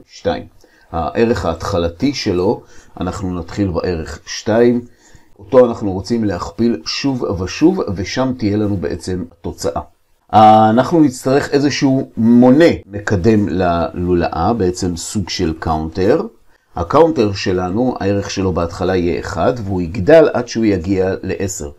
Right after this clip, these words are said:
הוא בעצם יספור לנו, הקאונטר, כמה פעמים אנחנו מבצעים את הלולאה. סגרתי כאן, נכנס כאן לתוך הלופ קונטיינר, וכל מה שאנחנו צריכים כאן לעשות זה ה-initial values,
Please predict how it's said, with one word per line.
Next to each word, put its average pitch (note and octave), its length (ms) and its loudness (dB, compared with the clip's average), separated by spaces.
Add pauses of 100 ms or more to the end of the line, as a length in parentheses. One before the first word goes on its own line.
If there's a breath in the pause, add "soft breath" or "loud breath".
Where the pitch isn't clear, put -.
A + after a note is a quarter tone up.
(240 soft breath)
הוא G2 120 -2
בעצם A#2+ 340 4
יספור C#3+ 560 2
לנו, G2 240 0
הקאונטר, G2+ 480 -2 (380 loud breath)
כמה E3+ 240 6
פעמים B2 540 2
אנחנו A2+ 380 -2
מבצעים F2+ 920 -2 (180)
את A#2 200 -8
הלולאה. F2+ 760 -4 (420)
סגרתי - 480 2
כאן, E3+ 260 2 (500 soft breath)
נכנס C#3 380 0
כאן C3 160 0
לתוך G#2 280 -2
הלופ A#2 200 0
קונטיינר, D3+ 580 2
וכל A2+ 200 -2
מה A2+ 100 -4
שאנחנו G#2 320 -6
צריכים G#2 280 -6
כאן G2+ 160 -4
לעשות F#2 400 -4
זה G2 120 -2
ה-initial F2+ 680 -2
values, A#2 440 4